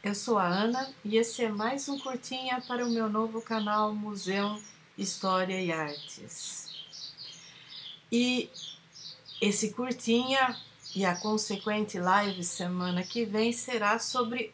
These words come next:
O Céu de Lisboa, filme do Wim Wenders, feito em colaboração com o cineasta português Manuel de Oliveira e é de mil novecentos e noventa e quatro.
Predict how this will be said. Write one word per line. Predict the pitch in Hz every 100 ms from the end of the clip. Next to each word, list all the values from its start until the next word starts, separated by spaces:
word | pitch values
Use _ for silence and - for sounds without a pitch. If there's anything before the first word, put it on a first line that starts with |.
| -
O | 233
Céu | - 240 226
de | 226 233
Lisboa, | 233 233 185 190 214 190 151 147 - - - - - -
filme | 214 202 196
do | 180 180
Wim | 180 233 240
Wenders, | 254 247 247 240 254 254 247 - - -
feito | - 208 202 214
em | 202
colaboração | - 240 254 202 208 202 196 - 220 220 214 -
com | 190 185 180
o | 175
cineasta | - 190 175 175 185 - 180
português | 175 185 180 175 180 175
Manuel | 180 180 175 175
de | 180
Oliveira | 196 208 185 202 214 226 226 - - - - -
e | 226 226
é | 220
de | 214 226
mil | 220 226
novecentos | 214 214 220 - 208 214 220 208
e | 214
noventa | 214 208 214 220 226
e |
quatro. | 226 - 170 156 - -